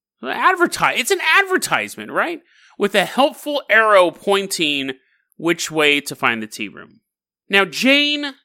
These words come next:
Tolan knows this sign by heart. She's seen it a hundred times.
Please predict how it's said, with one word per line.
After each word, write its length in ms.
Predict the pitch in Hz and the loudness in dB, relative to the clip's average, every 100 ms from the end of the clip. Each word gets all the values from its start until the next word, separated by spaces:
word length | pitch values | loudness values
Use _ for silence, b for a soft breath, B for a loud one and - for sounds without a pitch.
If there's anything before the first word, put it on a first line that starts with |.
| - | -8
Tolan 500 | - 240 196 151 147 | -2 2 2 0 0
knows 320 | 165 175 151 | 0 0 -2
this 160 | 151 135 | -6 -4
sign 300 | 156 139 120 | 0 0 0
by 120 | 117 | -4
heart. 280 | 190 170 - | 0 -2 -2
She's 180 | 131 - | -8 -6
seen 220 | 190 160 | -4 -2
it 80 | 135 | -2
a 80 | |
hundred 260 | 135 131 131 | -2 -4 -4
times. 400 | 180 170 117 | -2 0 -2